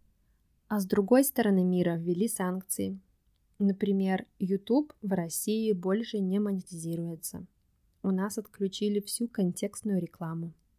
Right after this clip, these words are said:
А на Ютубе было много каналов оппозиции. И я понимаю, что без основного дохода от Ютуба им будет труднее работать. Вот и получается, что голос оппозиции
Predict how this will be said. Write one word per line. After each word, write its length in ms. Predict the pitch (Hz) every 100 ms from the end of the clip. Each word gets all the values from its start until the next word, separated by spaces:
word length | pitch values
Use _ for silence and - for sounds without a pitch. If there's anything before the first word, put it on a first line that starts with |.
| _ _ _ _
А 120 | 196 185
на 120 | 180
Ютубе 400 | 175 - 226 262
было 280 | 196 180 175
много 400 | 170 180 202 220
каналов 540 | - 185 170 180 196
оппозиции. 680 | 190 160 156 160 - 165 165 _ _ _ _ _ _ _ -
И 80 |
я 120 | 233 247
понимаю, 440 | 277 302 254 180
что 280 | - 175 170 _ _ _
без 200 | 190 208
основного 840 | 202 196 214 220 214 214 180 175 -
дохода 520 | 175 165 - 262 254 -
от 140 | 185 180
Ютуба 460 | 180 269 294 226 - _ _ _ _ _
им 180 | 226 233
будет 300 | 226 233 -
труднее 420 | 226 226 196 165
работать. 500 | 160 165 160 - - _ _ _ _ _ _ _
Вот 220 | 226 285
и 40 | 339
получается, 800 | 196 175 - 170 165 165 -
что 260 | 180 - 170
голос 460 | 180 214 180 170 -
оппозиции 800 | 160 175 160 175 170 - 165